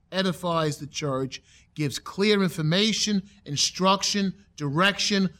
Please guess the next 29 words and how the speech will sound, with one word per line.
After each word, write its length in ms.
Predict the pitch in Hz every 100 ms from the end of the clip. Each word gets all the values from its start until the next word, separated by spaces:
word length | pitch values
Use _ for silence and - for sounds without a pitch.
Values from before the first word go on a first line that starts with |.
| _ -
comfort 460 | - 214 - 175
from 300 | - 202 180
God 420 | 156 180 180 180 - - -
by 140 | 165
the 80 | 156
mouth 400 | 151 175 220 240
of 80 | 220
the 80 | 175
prophet 520 | - 190 180 175 190
in 120 | 165
the 80 | 143
language 500 | 139 190 226 214 196
of 80 | 175
the 80 | 160
people, 540 | 190 190 175 175 165 - -
and 140 | 147
the 100 | 127 -
church 440 | - - 208 202 185
is 100 | 151
made 260 | 165 160
strong." 680 | - - 156 165 127 64 55 _ _ _ _ _ _ _ _ _ _
And 80 | -
again, 340 | 117 165 165
notice 340 | 156 147 147 147
we're 80 |
speaking 360 | 135 - 131 139
about 460 | 113 120 113 104 - _
the 80 | 107
assembly 840 | 110 - - 190 175 117 104 104